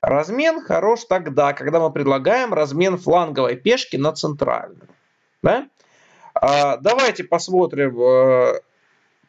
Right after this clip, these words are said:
позицию, позицию,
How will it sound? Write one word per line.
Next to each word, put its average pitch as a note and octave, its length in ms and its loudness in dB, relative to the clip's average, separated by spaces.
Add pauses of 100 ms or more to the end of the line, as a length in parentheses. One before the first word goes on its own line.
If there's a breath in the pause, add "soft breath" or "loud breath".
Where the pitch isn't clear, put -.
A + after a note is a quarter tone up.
позицию, D3+ 1040 0 (680)
позицию, C3 840 -2